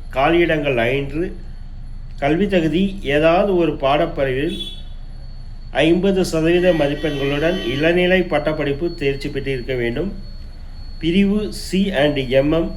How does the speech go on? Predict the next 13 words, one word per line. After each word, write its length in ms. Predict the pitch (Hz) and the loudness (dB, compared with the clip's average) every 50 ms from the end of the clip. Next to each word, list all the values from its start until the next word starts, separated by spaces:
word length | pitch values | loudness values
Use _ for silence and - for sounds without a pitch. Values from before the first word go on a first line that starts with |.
| - - - - - - - | -8 -10 -10 -10 -10 -6 -2
காலியிடங்கள் 640 | 139 135 143 160 175 180 175 160 160 156 143 139 | 2 2 4 4 2 2 2 0 0 0 0 -2
நான்கு, 600 | 127 113 113 113 123 139 147 147 143 160 180 196 - - - - - - - - - - - - - - - 104 - - - - - - - 104 101 104 101 | 0 0 0 2 2 2 0 0 0 0 -2 -2 -4 -8 -12 -12 -12 -12 -12 -12 -8 -8 -6 -6 -6 -4 -6 -6 -6 -6 -8 -8 -8 -6 -6 -6 -4 -4 -4
ஏதாவது 640 | 107 127 151 165 170 160 175 175 190 202 202 202 190 | 0 2 4 4 4 4 4 4 4 4 4 2 2
ஒரு 160 | 175 165 147 | 2 2 0
பாடப்பிரிவில் 840 | - 135 139 143 156 175 180 175 - 160 135 131 139 160 - - - - - | 0 0 2 2 4 2 2 0 -2 -4 -4 -2 -2 -2 -2 -4 -6 -8 -6
ஐம்பது 520 | - 107 127 147 165 175 175 185 180 165 156 | -4 -2 0 0 0 0 0 0 0 0 -2
சதவீத 500 | - 156 151 151 160 170 170 165 175 165 | -2 -2 -2 0 0 2 2 2 2 2
மதிப்பெண்களுடன் 960 | 160 139 127 135 147 143 - 151 147 139 135 131 131 127 143 147 165 170 - - | 2 0 -2 -2 -2 -4 -2 -2 -2 -2 -2 -2 -2 0 0 -2 -2 -2 -4 -6
இளநிலை 640 | - 123 131 143 156 165 175 170 170 170 175 170 | -6 -4 -2 -2 0 2 2 2 2 2 2 0
பட்டப்படிப்பு 800 | 151 - 147 131 - 143 135 139 135 127 123 - - 175 170 - | 0 0 -2 -2 -2 -2 -4 -2 -2 -4 -4 -4 -4 -4 -4 -4
தேர்ச்சி 300 | - 143 139 139 143 139 | -4 -4 -4 -4 -4 -6
பெற்றிருக்க 460 | 139 139 131 127 131 131 120 120 131 | -6 -6 -6 -4 -4 -6 -6 -4 -4
வேண்டும். 460 | 117 113 110 107 104 131 170 196 - | -4 -2 -2 -4 -4 -4 -6 -6 -8